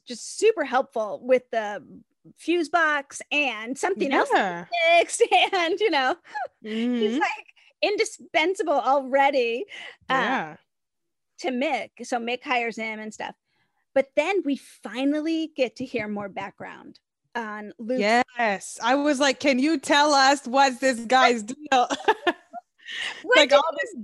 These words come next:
Speaker 1: he
Speaker 2: you know,
Speaker 1: do?
Speaker 2: shrouded mystery of, like, what did he do? Is he on drugs? Is he, what happened to him?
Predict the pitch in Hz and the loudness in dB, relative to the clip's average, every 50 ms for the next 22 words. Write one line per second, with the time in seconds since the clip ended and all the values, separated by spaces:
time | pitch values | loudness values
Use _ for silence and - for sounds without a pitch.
0 | 202 294 320 403 554 262 - 294 453 370 294 - 294 269 277 294 302 302 302 294 | 0 4 6 6 8 8 6 6 4 0 -4 -6 -2 2 4 4 4 4 4 4
1 | 277 262 262 285 302 285 - - 269 277 277 269 262 254 247 240 226 233 233 226 | 4 4 4 4 2 2 -2 -2 0 2 2 4 4 4 4 4 4 4 2 2
2 | 220 - 196 208 240 254 269 262 247 262 254 226 196 214 240 240 247 247 247 233 | 2 0 -2 0 0 2 2 2 0 0 0 -2 -2 -2 -2 0 0 2 2 4
3 | 226 220 208 214 240 233 226 220 214 220 220 214 202 214 220 214 226 226 226 233 | 4 2 2 0 -2 0 0 2 2 0 0 -2 -2 0 0 2 2 2 2 0
4 | 226 226 220 220 208 214 208 208 226 220 214 208 190 196 208 233 233 185 - 226 | -2 -4 -4 -2 -2 -2 -2 -6 -8 -8 -8 -8 -6 -4 -4 -4 -4 -4 -4 -4
5 | 214 226 233 - 214 202 196 196 180 175 170 - 92 92 - - - 240 | -4 -4 -4 -6 -8 -10 -8 -10 -12 -12 -12 -14 -18 -18 -20 -20 -20 -20